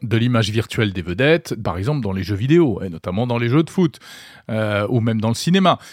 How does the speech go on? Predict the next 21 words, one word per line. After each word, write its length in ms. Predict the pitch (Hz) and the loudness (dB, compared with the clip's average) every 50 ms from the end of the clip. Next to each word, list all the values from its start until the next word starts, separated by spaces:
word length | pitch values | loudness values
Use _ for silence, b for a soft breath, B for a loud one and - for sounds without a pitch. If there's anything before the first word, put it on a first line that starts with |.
| B B B B - | B B B B -2
La 160 | - 110 135 | 2 4 6
nouveauté, 400 | 165 202 214 185 156 - - 254 | 6 6 6 6 4 2 2 0
là, 120 | 226 175 147 | 0 0 -2
c'est 160 | - - 147 | -2 -4 -4
que 140 | 123 - 147 | -2 0 -2
ça 180 | - - 135 113 | 0 0 0 -2
arrive 200 | 110 117 107 117 | 0 -2 -2 -4
maintenant 380 | 110 92 95 - 127 135 151 | -6 -6 -6 -6 -4 -4 -2
dans 180 | 147 120 127 131 | -2 0 0 0
le 100 | 127 117 | 0 0
domaine 360 | 107 107 101 98 90 90 90 | -2 -2 -4 -4 -6 -8 -4
de 100 | 95 131 | -2 0
la 160 | 175 185 160 | 2 2 0
pub 400 | 123 - - 127 123 127 139 139 - - _ - | -2 -2 -4 -2 -2 0 -2 -2 -6 -6 _ -2
et 160 | 196 214 196 | 0 0 2
de 80 | 170 | 2
la 140 | 170 156 135 | 2 2 2
communication. 720 | - - 135 135 135 127 113 - 120 101 - - - - - _ _ _ B B B B B B B | 0 0 0 2 2 0 0 -2 -4 -6 -6 -8 -14 -18 -20 _ _ _ B B B B B B B
Jusqu'où 680 | 120 113 110 135 208 226 180 - - - - 208 240 240 | -2 0 2 4 4 4 2 0 -4 -2 0 0 0 0
cela 380 | - - 139 127 127 156 175 - - | 2 2 2 4 4 2 0 -2 -4
ira-t-il ? 580 | 123 117 98 101 - - - 135 117 92 71 | -4 -2 -4 -4 -8 -6 -6 -6 -4 -6 -6